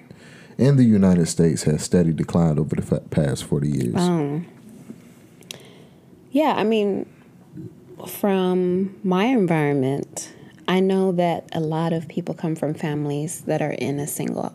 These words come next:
Speaker 2: parent household
Speaker 1: Mm-hmm.
Speaker 2: or a household where the mother and father are not,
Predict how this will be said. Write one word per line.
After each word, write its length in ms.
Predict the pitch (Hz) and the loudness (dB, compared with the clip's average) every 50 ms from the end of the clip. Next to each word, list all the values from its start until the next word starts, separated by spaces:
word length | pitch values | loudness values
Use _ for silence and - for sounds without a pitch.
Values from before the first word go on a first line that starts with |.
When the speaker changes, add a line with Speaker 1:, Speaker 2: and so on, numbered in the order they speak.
| - | -10
Speaker 2:
parent 320 | - - - 90 - - - | -8 -6 -4 -4 -4 -6 -6
household 600 | 185 - - - - - - - - - - - - - - - | -8 -8 -8 -10 -8 -8 -8 -8 -8 -10 -12 -18 -20 -14 -8 -4
Speaker 1:
Mm-hmm. 280 | 82 80 80 78 82 98 - - | -4 -2 -2 -2 -4 -6 -6 -2
Speaker 2:
or 220 | - 175 175 165 | 0 2 2 2
a 80 | 165 165 | 2 0
household 680 | 170 185 165 156 - - - - 175 160 160 156 160 | 0 -2 -2 -2 -4 -4 -4 -2 0 0 0 -2 -2
where 540 | - 160 156 151 151 147 143 143 143 147 151 - - - - - - - - - - - - - - - - | -2 0 0 0 0 0 0 -2 -4 -6 -8 -10 -14 -18 -20 -20 -20 -20 -20 -20 -20 -20 -20 -20 -20 -8 -2
the 100 | - 165 | 0 2
mother 260 | 156 160 156 156 156 151 | 2 2 2 2 2 0
and 100 | 156 151 | 0 0
father 500 | - 156 160 165 170 165 156 147 139 139 | -2 -2 0 0 0 0 0 -2 0 -2
are 40 | 139 | -2
not, 300 | 139 143 139 73 - | -2 -4 -4 -6 -6